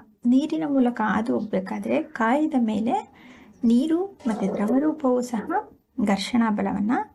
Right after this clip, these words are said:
ಉಂಟು ಮಾಡುತ್ತೆ. In science, the common name of gases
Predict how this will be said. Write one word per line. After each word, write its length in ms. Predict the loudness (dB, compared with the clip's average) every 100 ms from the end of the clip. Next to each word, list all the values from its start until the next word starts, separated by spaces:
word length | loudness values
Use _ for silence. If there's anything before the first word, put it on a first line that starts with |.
| -2
ಉಂಟು 240 | 0 0 -2
ಮಾಡುತ್ತೆ. 460 | -4 -6 -14 -20 _ _ -20 _ _ _ -8
In 100 | -2
science, 540 | -2 0 0 0 -6 -12 -16 _ _ _ _ _ -4
the 160 | -2 0
common 520 | 0 0 -2 -4 0
name 180 | 2 4
of 300 | 0 -2 -2
gases 560 | 0 0 -4 -4 -4